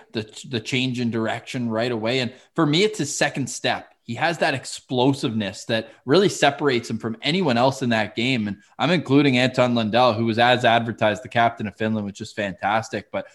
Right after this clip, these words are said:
when Stützle has the puck, he picks up speed. And that is such a special trait because a lot of times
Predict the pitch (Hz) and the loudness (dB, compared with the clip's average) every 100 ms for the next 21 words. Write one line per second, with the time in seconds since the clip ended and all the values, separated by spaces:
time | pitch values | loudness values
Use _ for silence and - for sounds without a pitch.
0 | _ - 131 - 180 180 233 156 165 147 | _ -4 -4 -4 -2 0 2 4 2 2
1 | 143 - 190 - _ _ _ - 156 - | 0 2 2 0 _ _ _ -6 -6 -6
2 | - 240 - 151 - - - 147 104 104 | -8 -8 -4 -4 -4 -10 -4 -2 -2 -2
3 | 156 151 - 190 190 - - 143 - 120 | 0 0 0 -2 -2 -8 -4 -2 -2 -6
4 | - 135 123 - 113 131 135 139 156 151 | -4 0 0 -2 -4 -2 2 4 2 2
5 | 143 131 127 | 0 2 -2